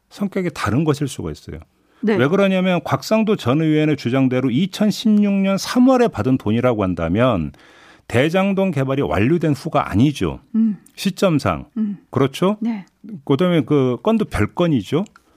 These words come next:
Speaker 1: 그런데 오십억 같은 경우는 곽상도 전 의원뿐만 아니라 여러 명의 이름이 나오면서 오십억 클럽이라고 명명되었던 사건이에요.
Speaker 2: 그렇죠.
Speaker 1: 근데 오십억을 덮기 위해서 오천만 원을 꺼내든다고 한다면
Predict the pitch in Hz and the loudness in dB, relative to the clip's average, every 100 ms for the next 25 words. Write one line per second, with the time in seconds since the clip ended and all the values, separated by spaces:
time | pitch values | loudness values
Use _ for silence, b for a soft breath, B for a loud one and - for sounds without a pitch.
0 | b _ 196 220 208 110 123 226 - 208 | b _ 2 4 2 4 4 4 2 0
1 | 233 208 - 190 156 147 156 196 208 190 | 2 0 0 0 2 2 4 2 2 -2
2 | - 120 - 196 190 180 143 156 117 143 | -4 -6 -2 -2 0 -2 0 2 2 0
3 | 156 151 139 131 123 127 95 127 196 196 | 0 0 0 0 -2 0 2 2 4 2
4 | 196 156 107 123 120 107 101 95 127 139 | 2 2 0 0 -2 -4 -4 0 0 2
5 | 156 - - 269 285 240 185 147 139 101 | -4 -4 2 4 6 2 0 0 0 0
6 | 98 139 208 214 185 160 131 - 170 - | 2 4 4 2 2 0 -2 -4 -4 -4
7 | - 87 76 71 71 220 220 - 190 - | -4 -6 -4 -8 -6 -6 -6 -10 -14 -4
8 | 208 214 107 113 208 254 269 208 226 214 | 0 2 4 4 4 2 0 0 2 2
9 | 127 - 135 127 110 139 165 165 214 214 | 0 -2 -2 0 0 2 2 2 2 4
10 | 208 190 175 180 185 156 135 127 117 85 | 4 0 0 0 0 0 0 0 0 0
11 | 87 156 135 69 | 2 2 2 -2